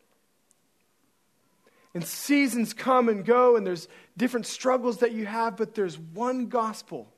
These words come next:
that continues to unite me to you and me to God's word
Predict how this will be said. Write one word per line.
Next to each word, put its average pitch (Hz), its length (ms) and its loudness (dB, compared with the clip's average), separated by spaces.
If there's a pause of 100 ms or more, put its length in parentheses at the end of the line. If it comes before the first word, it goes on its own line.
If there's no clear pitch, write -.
(760)
that 196 140 -4
continues 233 640 -2
to - 160 -12
unite 185 500 -6
me 226 540 -4 (300)
to - 120 -4
you 226 600 -4 (260)
and 175 180 -4
me 233 360 0
to - 180 -12
God's 175 340 2
word 226 560 4